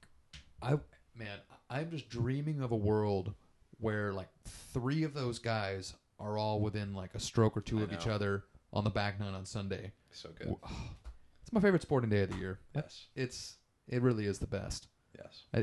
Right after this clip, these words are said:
Speaker 1: it may go slightly against what we were saying before, but Sunday at the Masters is, it's one of the most special days on the sporting calendar. It's, it's so
Speaker 2: Wonderful.
Speaker 1: good. It's so good.
Speaker 2: Looking forward to it.
Speaker 1: Well, any other notes, man? We
Speaker 2: That's
Speaker 1: might,
Speaker 2: it.
Speaker 1: uh, we might be wrapping this thing up here a little
Speaker 2: Thanks,
Speaker 1: early tonight. I gotta
Speaker 2: thanks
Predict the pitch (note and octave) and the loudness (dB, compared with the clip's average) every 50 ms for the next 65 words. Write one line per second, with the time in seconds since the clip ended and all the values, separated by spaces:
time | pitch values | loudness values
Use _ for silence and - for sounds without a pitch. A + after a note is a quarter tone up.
0 | - - B2 B2+ C3 C#3+ D3 C3+ C3+ C3+ B2+ - - C3 B2+ B2 A2 A#2+ A2 G#2+ | 0 0 0 2 4 4 6 6 6 6 6 4 2 0 2 2 4 2 2 2
1 | G2+ G#2 G2+ G2 - - - A2 F#2+ G2 G2 G2 - - G2+ G2 F#2+ - G#2 G2 | 2 0 0 -2 -2 -2 0 2 2 2 2 0 0 -2 -4 -2 -2 0 0 2
2 | F#2 G2+ G2 - _ _ - - - - - F3 D#3+ D3 C3 A#2+ A2+ A2 G#2+ G#2+ | 2 2 0 -2 _ _ -14 -10 -2 2 4 4 4 4 2 2 2 0 0 -2
3 | G#2 G2+ - - G#2 F#2+ G2 G2 F#2+ F#2+ F#2+ - - - - - - - - _ | -2 -4 -2 -2 -2 0 0 -2 -4 -4 -6 -8 -10 -12 -14 -20 -20 -20 -20 _
4 | _ _ _ _ _ _ _ _ - - C#3+ D3 - E3 F3 D#3 C#3 C3 B2 A2+ | _ _ _ _ _ _ _ _ -4 -2 0 2 4 4 4 4 2 2 2 2
5 | A2+ - - - - C3 B2 - - A#2 G#2 A2 G#2 G2+ - - G2 F#2+ - - | 0 0 0 4 6 6 6 8 6 6 6 4 4 4 2 2 2 2 4 6
6 | G#2+ G2 G2 G2 - G#2 G2+ - - - - - - - - - D3+ D3+ - - | 6 6 4 2 -2 -2 -2 -4 -4 -6 -6 -6 -6 -8 -4 0 0 0 0 0
7 | - - - - - - - - - - - - - - - - - - D3+ - | -4 -8 -8 -8 -12 -18 -20 -20 -20 -20 -20 -20 -20 -20 -20 -18 -14 -12 -10 -6
8 | - - G#2 F#2+ - - A2 - - - - - - - - - - - - - | 0 0 0 0 0 -2 -6 -6 -8 -8 -10 -14 -16 -20 -20 -10 -6 -6 -6 -6
9 | - - - - - - A#2 A#2+ - - B1 - - - - - - - - - | -4 -6 -6 -4 -2 -2 -2 -2 -2 -4 -4 -4 -4 -8 -10 -12 -20 -20 -20 -20
10 | - - - - - - - - - - - - - - - - - - B2 - | -20 -20 -20 -20 -20 -20 -20 -20 -20 -20 -20 -20 -20 -20 -20 -20 -20 -10 -6 -6
11 | - - - - D3 F3 F3 F3 D#3+ F3 F#3 - - G3+ G#3 A3 A3 A3 - - | -6 -6 -4 0 0 2 2 2 2 0 -2 0 0 0 0 0 0 -4 -10 -16
12 | _ _ _ - - - E3 D#3+ - - - F3+ F3 - - E3+ E3 E3 E3 E3+ | _ _ _ -14 -8 -6 -4 -4 -2 0 2 2 2 4 6 8 8 8 8 8
13 | F3+ F#3+ D#3+ D#3 D3+ C#3+ D#3 D#3 - D#3 D#3 D#3 - - D#3 C#3+ C#3+ C#3+ - E3 | 4 2 6 6 6 6 6 4 2 0 -2 -2 -2 -2 -2 -2 -2 0 2 4
14 | D3 B2+ B2 B2 A#2+ A#2+ C3 C3 B2 - A#2 G#2 A#2+ B2 A#2 A2+ - - | 4 4 4 4 6 6 6 4 4 2 2 2 4 4 2 2 -2 -6